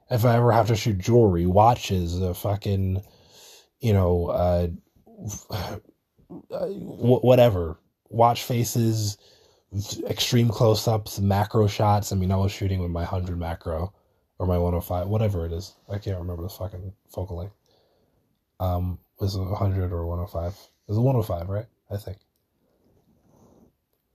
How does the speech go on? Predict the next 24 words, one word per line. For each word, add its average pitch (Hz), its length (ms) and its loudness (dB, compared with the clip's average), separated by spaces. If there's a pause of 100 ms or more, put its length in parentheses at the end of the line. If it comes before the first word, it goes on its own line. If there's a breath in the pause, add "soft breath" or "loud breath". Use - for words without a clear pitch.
(180)
I 113 60 2
was 101 80 4
shooting 120 180 0
with 95 140 0
that. 95 260 0
I 92 80 -6
guess, 90 380 -4 (680)
I - 40 -16
guess 90 340 -8
that's, 85 380 -6
um, 82 500 -4 (4000 loud breath)
I 104 100 0
guess - 260 -4
that 85 320 -2
is 82 280 -6
more, 85 640 -4 (640)
I, 107 100 2
that, 98 220 -2
I 107 180 -4
mean, 101 120 2
that's 92 160 0
gonna 92 180 -2
have 90 160 -2
a 87 200 -4